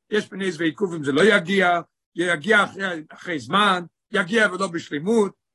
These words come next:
דוד המלך פועל משהו אחר לגמרי, על ידי ממלכת כהנים. אלא תקף ומיד, הרב הדגיש, בלי שום הגבלת ומניעס, ובתכלס השלמות. צריך לחשוב כל הזמן שאנחנו ממלכת כהנים, וזה יפעל את זה. בתכלס השלמות כפי שמסמלס,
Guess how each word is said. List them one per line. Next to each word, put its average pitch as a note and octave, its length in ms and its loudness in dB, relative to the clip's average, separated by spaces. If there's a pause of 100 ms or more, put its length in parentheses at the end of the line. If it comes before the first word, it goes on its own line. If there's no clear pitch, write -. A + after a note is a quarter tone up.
(100)
דוד D3+ 220 -4
המלך E3+ 300 -2
פועל E3 220 -2
משהו E3 280 -6
אחר D#3 160 -4
לגמרי, D3 460 2 (520)
על C#3+ 160 2
ידי F3 140 4
ממלכת E3+ 460 2
כהנים. B2+ 340 2 (140)
אלא C#3+ 160 2 (140)
תקף C4+ 600 2
ומיד, C4+ 460 -10
הרב E3 220 -6
הדגיש, D#3 540 -2 (300)
בלי F3 160 0
שום F3 200 -2
הגבלת E3+ 500 2
ומניעס, E3+ 640 0 (220)
ובתכלס F3+ 540 0
השלמות. E3+ 380 -2 (280)
צריך E3+ 400 -2
לחשוב F3 400 -2
כל F#3 240 0
הזמן F3 300 0
שאנחנו D#3 380 -4
ממלכת E3 300 -2
כהנים, A#3 420 4 (280)
וזה D3+ 200 -4
יפעל E3+ 340 -4
את A2+ 60 -8
זה. G#2+ 120 -12 (380)
בתכלס F3+ 440 0
השלמות F#3 520 2
כפי F#3 240 -2
שמסמלס, F#3 1000 0